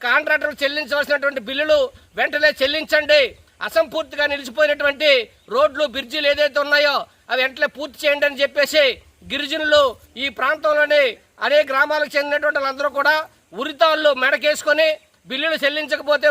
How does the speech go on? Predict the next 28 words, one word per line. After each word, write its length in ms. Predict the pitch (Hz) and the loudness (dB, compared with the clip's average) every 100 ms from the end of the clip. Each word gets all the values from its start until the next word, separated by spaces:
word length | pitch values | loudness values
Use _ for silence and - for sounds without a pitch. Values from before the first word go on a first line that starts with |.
| 269 | 0
ఉరితాళ్ళే 420 | 285 277 302 294 277 | -4 -2 0 0 -2
శరణ్యం, 440 | 269 294 302 302 240 - - 196 | -2 -2 2 2 2 -6 -10 0
మా 80 | 277 262 | 2 4
రోడ్లు 300 | 302 277 302 | 2 0 -4
పూర్తి 220 | 220 294 226 | -4 -10 -4
చేయకపోతే, 400 | 294 294 285 294 285 | -4 -2 -2 0 0
బ్రిడ్జిలు 300 | 262 220 311 277 | -2 -6 -8 0
పూర్తి 220 | 302 302 277 | 2 2 2
చేయకపోతే 460 | 294 294 302 302 285 240 _ - 220 | 0 2 0 2 0 -2 _ -12 -10
ఉరితాళ్ళే 400 | 285 311 302 294 | -2 0 2 0
శరణ్యం 340 | 262 302 311 302 | 0 0 0 -2
అని 100 | 294 | 0
చెప్పేసి 420 | 285 302 269 453 269 226 - _ _ 277 | -2 -2 -2 0 0 -2 -8 _ _ -6
చెప్పుకునే 420 | 277 302 330 302 | -4 0 2 4
విధంగా 300 | 294 294 294 294 | 2 0 0 0
ఈరోజు 320 | 285 294 294 294 240 - _ - 247 247 254 | 0 0 2 0 0 -8 _ -6 -2 0 -2
వినూత్న 340 | 262 320 320 302 | -4 -6 0 0
రీతిలో 220 | 294 294 294 | 0 -4 -4
నిరసనటువంటి 560 | 277 269 302 277 277 277 240 | -4 -2 -2 0 -2 -2 -2
తెలియజేస్తా 480 | 269 277 285 - 277 | -2 0 -2 0 0
ఉన్నారు. 260 | 277 294 330 392 _ _ - | 2 4 2 -2 _ _ -4
కాబట్టి 300 | 240 302 302 294 | 2 4 2 0
వెంటనే 240 | 285 294 269 | -2 -2 -2
బిల్లులు 240 | 285 302 285 | -2 -4 -2
చెల్లించే 400 | 285 302 294 285 254 196 _ - | -2 -2 0 2 2 -2 _ -2
రోడ్లు, 280 | 254 294 294 285 | 0 2 0 0
క-, 180 | 294 269 220 | -2 -4 -6
బ్రిడ్జిలు 320 | 254 285 | -8 -6